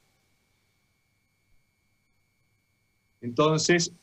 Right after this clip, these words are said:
ah, no, esto es de la di-, diferencia, pero aquí está la diferencia I G G I G M, para que la puedan tener,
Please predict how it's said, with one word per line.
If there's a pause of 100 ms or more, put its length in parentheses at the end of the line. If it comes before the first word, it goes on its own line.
(460)
ah,
no,
esto
es
de
la
di-,
diferencia,
pero
aquí
está
la
diferencia
I
G
G
I
G
M,
para
que
la
puedan
tener,